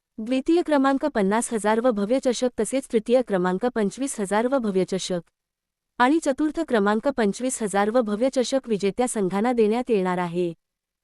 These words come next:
त्याचप्रमाणे या स्पर्धेचे खास वैशिष्ट्य म्हणजे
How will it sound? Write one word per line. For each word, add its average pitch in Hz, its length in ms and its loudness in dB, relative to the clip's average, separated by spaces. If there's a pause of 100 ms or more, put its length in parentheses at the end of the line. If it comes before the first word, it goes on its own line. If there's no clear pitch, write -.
(240)
त्याचप्रमाणे 302 680 2
या 262 120 0
स्पर्धेचे 202 580 0
खास 240 280 -2
वैशिष्ट्य 233 480 0
म्हणजे 185 460 0